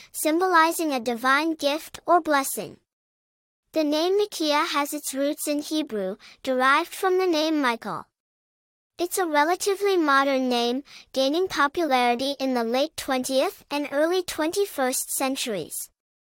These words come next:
It's primarily used in English-speaking countries, but its religious connotations give it a universal appeal.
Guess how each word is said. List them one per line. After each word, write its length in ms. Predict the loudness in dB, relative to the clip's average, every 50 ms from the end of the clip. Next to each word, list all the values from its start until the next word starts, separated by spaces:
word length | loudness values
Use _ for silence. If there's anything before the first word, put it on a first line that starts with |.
| _ _ _ _ _ _ _ _ _ -4
It's 220 | -4 -4 -4 -4
primarily 720 | -4 0 2 2 4 4 4 4 4 4 4 4 2 2 2 2
used 360 | 2 0 0 -2 -2 -2 -2
in 120 | -2 -2
English-speaking 880 | 0 -2 -2 0 2 0 0 0 -2 -4 -2 -4 -4 -2 -2 -2 -2 -2
countries, 680 | -2 -2 -2 -2 -2 -4 -4 -4 -4 -4 -6 -10 -14 -14 -18 -20 -20 -14 _ -4
but 100 | -2 0
its 240 | 0 0 0 0 2
religious 500 | 2 2 4 2 2 2 0 -2 -2 -2
connotations 960 | 0 2 2 2 2 0 0 0 0 2 2 2 0 0 -2 -2 -4 -6 -4
give 220 | -2 0 0 0
it 80 | 0 0
a 80 | 0
universal 720 | 0 0 0 0 0 0 0 2 0 0 0 0 0 0 0
appeal. 500 | 0 -2 -2 0 0 2 0 0 -4